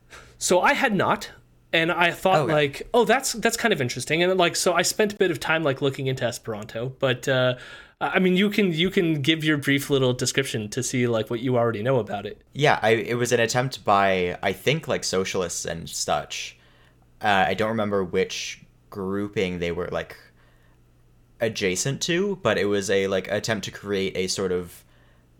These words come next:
Speaker 2: global language under the belief that, like, socialism or communism would require a language that everybody would understand,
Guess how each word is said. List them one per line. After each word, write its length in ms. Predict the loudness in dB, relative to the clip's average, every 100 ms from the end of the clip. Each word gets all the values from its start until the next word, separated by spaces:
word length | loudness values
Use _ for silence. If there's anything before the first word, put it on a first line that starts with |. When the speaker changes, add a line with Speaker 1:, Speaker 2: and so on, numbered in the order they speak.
| -12
Speaker 2:
global 760 | -2 0 0 0 0 0 -4 -10 -20 -14
language 840 | -2 2 2 0 -4 -6 -6 -8 -4
under 180 | -4 -2
the 140 | -2
belief 340 | -2 -6 -6
that, 160 | -4 -2
like, 420 | -2 -4 -8 -20 -20 _ _ _ -6
socialism 560 | 0 0 2 -2 -2
or 60 | -2
communism 580 | -2 -2 -2 -4 -4 -4
would 180 | -6 -4
require 800 | -6 -4 0 2 2 0 -4 -4
a 500 | -4 -4 -4 -6 -10 -16 _ _ -6
language 420 | -2 -2 -4 -4
that 140 | -4
everybody 360 | -4 -6 -6 -6
would 140 | -4
understand, 640 | -4 -4 -6 -2 -2 -2 -4